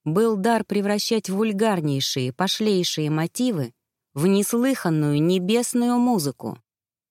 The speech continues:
Кафе-шантанные куплеты,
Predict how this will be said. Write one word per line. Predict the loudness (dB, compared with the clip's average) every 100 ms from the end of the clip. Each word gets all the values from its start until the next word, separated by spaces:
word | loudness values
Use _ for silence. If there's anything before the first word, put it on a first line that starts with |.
| _ _ _ _ _
Кафе-шантанные | -2 0 2 2 2 2 4 4 2
куплеты, | 0 -2 0 2 0 0 -4 -4